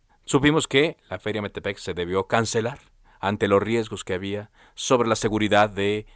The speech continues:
trabajadores, empresarios, artistas, etcétera. Y pues dijimos, ganó la delincuencia una vez más. Agradezco mucho que esté con nosotros Enrique Vargas del Villar,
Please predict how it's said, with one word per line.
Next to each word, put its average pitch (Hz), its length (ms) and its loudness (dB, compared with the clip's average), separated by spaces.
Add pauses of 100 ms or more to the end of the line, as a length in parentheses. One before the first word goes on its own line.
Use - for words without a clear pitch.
trabajadores, 92 800 -2
empresarios, 90 800 0
artistas, 92 760 -6
etcétera. - 560 -14 (720)
Y 117 280 -8
pues - 440 -10
dijimos, 131 720 -6 (540)
ganó 127 320 8
la 160 100 8
delincuencia 120 720 0
una 104 220 -6
vez 82 180 -6
más. 80 240 -12 (240)
Agradezco 151 480 10
mucho 156 320 6
que 143 360 4
esté 113 320 2
con 104 160 -2
nosotros 117 360 -4
Enrique 98 300 -6
Vargas 95 300 -4
del 76 100 -10
Villar, 101 440 -4